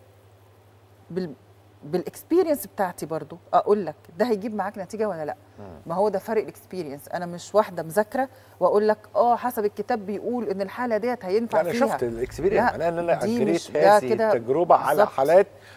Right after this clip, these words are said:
Speaker 2: وشفت النتيجه عامله ازاي.
Speaker 1: على آلاف الحالات،
Speaker 2: على،
Speaker 1: مش على
Speaker 2: هل شو،
Speaker 1: حالات
Speaker 2: هل هي
Speaker 1: عادية.
Speaker 2: انصفتني ام خذلتني؟
Speaker 1: بالظبط. انا ممكن اقول لك اه ما دي ما امشيش عليها على الكتاب، ما امشيش على الكتاب اللي قاله، لان على الكتاب اه كل الحالات تمشي
Speaker 2: في
Speaker 1: بالتقويم
Speaker 2: كل،
Speaker 1: الشفاف.
Speaker 2: في كل برانشات.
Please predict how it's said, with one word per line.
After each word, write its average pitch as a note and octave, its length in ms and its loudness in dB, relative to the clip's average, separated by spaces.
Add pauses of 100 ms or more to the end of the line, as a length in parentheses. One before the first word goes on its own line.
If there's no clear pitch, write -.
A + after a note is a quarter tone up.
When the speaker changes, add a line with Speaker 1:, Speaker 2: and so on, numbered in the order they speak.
(100)
Speaker 2:
وشفت C#3+ 340 0
النتيجه C3 500 -2
عامله G2+ 240 -6
ازاي. E3 140 -8
Speaker 1:
على F#3 260 -2
آلاف G#3+ 280 -2
الحالات، E3+ 360 -12
Speaker 2:
على، A2 180 -6
Speaker 1:
مش D#3 160 -12
على E3 160 4
Speaker 2:
هل F3+ 80 10
شو، E3+ 120 4
Speaker 1:
حالات F#3 280 10
Speaker 2:
هل G#3 120 6
هي G#3+ 100 10
Speaker 1:
عادية. A#2+ 140 4 (300)
Speaker 2:
انصفتني C#3+ 580 -2
ام D3+ 60 -6
خذلتني؟ A#2+ 640 -4 (320)
Speaker 1:
بالظبط. D#3+ 680 -6 (180)
انا A#3 140 4
ممكن A3+ 300 -2
اقول G#3+ 220 0
لك A#3+ 100 0 (180)
اه F#3 180 4
ما E3+ 140 -6
دي E3 160 -8
ما G#3 60 -4
امشيش G3+ 300 -8
عليها F#3+ 300 -6
على E3 140 -4
الكتاب، D#3+ 400 -10
ما D3 60 -8
امشيش D#3+ 280 -10
على D#3 120 -2
الكتاب E3+ 320 -8
اللي D#3+ 160 -6
قاله، D3 260 -8 (260)
لان G#3 140 0
على G#3+ 160 2
الكتاب A3+ 360 -4 (160)
اه G#3 100 4
كل G3+ 240 -4
الحالات F3+ 360 -8
تمشي F3 180 -12
Speaker 2:
في E3+ 60 -12
Speaker 1:
بالتقويم D3+ 440 -6
Speaker 2:
كل، D3+ 60 -6
Speaker 1:
الشفاف. A#2 240 -10
Speaker 2:
في - 140 -18
كل F3+ 200 -2
برانشات. B2+ 440 -16